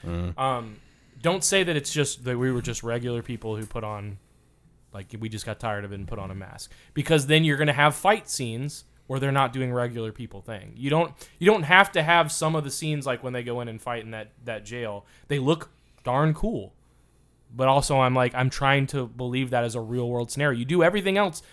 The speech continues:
Speaker 2: to make your characters feel like real human beings. You show all that moral stuff. You, like I said, you have the, basically the, the put in my mind that he sits on a couch and eats T V dinners. Like,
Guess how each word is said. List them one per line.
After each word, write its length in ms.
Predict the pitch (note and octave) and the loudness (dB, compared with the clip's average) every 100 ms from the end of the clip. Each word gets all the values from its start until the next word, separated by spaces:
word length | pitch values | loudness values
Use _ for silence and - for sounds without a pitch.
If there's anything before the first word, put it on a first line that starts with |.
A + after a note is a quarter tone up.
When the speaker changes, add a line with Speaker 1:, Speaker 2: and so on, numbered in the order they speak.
| - | -4
Speaker 2:
to 80 | D3 | 2
make 180 | D3 D3 | 2 2
your 120 | C#3+ | 0
characters 340 | D#3 D3 C3 | 0 0 -2
feel 260 | - C3+ B2+ | -2 0 2
like 160 | B2+ A#2 | 2 2
real 300 | A2+ C3+ C3+ | 0 2 2
human 280 | C3+ B2+ A#2 | 0 0 0
beings. 540 | A2+ B2+ F#3+ B3+ - - - _ _ | -2 -4 -4 -4 -8 -12 -20 _ _
You 140 | C3+ | -6
show 180 | B2+ C3+ | 2 6
all 140 | C3+ | 8
that 160 | C#3+ C#3+ | 10 8
moral 220 | D3 D3 | 8 4
stuff. 280 | C#3 C#3+ C3+ | 4 4 2
You, 60 | B2 | 2
like 160 | B2+ | 2
I 40 | C3+ | 2
said, 200 | C#3 A2+ | 0 2
you 80 | |
have 140 | A#2+ B2 | 2 2
the, 140 | B2+ A#2+ - - - - | -2 -6 -18 -20 -20 2
basically 480 | D3 D3+ C#3+ C#3+ | 4 4 4 4
the, 240 | C3+ C3+ C3 | 6 4 2
the 120 | C3 | -2
put 180 | - D#3 | 4 6
in 100 | C#3 | 6
my 140 | C#3 | 6
mind 300 | C3+ C3+ C#3 | 6 8 6
that 80 | C3+ | 4
he 80 | C3 | 0
sits 260 | B2+ C#3 C#3+ | -2 0 2
on 140 | C3+ | 2
a 80 | C3 | 2
couch 320 | C#3+ C3 - | 2 2 2
and 80 | C3 | -2
eats 180 | B2+ - | -2 -4
T 160 | D#3 | -4
V 100 | C3 | -2
dinners. 440 | B2+ C#3 A2+ A2 - - _ _ - | -2 -2 -2 -6 -12 -20 _ _ -2
Like, 240 | C3 - | -2 -2